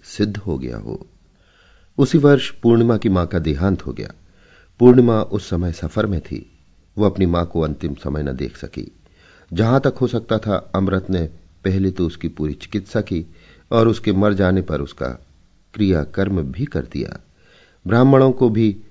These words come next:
और बिरादरी वालों को भी भोजन कराया, मानो स्वयं उसी की मां मर गई हो। स्वयं उसके पिता का देहांत हो ही चुका था, इसलिए वो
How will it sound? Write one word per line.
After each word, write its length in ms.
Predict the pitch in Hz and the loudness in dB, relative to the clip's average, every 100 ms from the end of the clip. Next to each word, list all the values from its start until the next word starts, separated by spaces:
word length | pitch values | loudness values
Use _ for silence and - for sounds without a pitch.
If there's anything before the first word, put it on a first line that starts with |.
| _ - | _ -2
और 200 | 101 98 | 0 2
बिरादरी 420 | 98 95 92 95 | 2 2 2 0
वालों 300 | 87 90 95 | 0 0 -2
को 140 | 95 | -4
भी 140 | 80 87 | -4 -6
भोजन 340 | 76 76 107 | -8 -6 -6
कराया, 420 | 117 76 57 52 - _ _ _ _ _ _ _ _ _ 92 | -8 -8 -10 -12 -16 _ _ _ _ _ _ _ _ _ 0
मानो 260 | 98 104 | 2 2
स्वयं 200 | 92 98 | 0 -2
उसी 340 | 92 - - 104 | -2 -2 -6 -8
की 140 | - | -6
मां 220 | 71 82 | -4 -4
मर 180 | 95 65 | -4 -4
गई 180 | 64 60 | -6 -10
हो। 180 | 53 50 _ _ _ | -12 -18 _ _ _
स्वयं 200 | - 131 | 2 4
उसके 260 | 135 - 135 | 4 0 -2
पिता 260 | 127 120 | -2 -2
का 120 | 113 | -2
देहांत 440 | 104 101 104 104 92 | 0 0 0 -2 -4
हो 160 | 95 | -2
ही 120 | 117 143 | -2 -2
चुका 280 | - 69 | -2 -4
था, 260 | 67 67 - _ _ _ _ _ 101 | -4 -8 -14 _ _ _ _ _ -6
इसलिए 360 | - 101 98 | -2 0 2
वो 380 | 80 82 71 | 0 -2 -6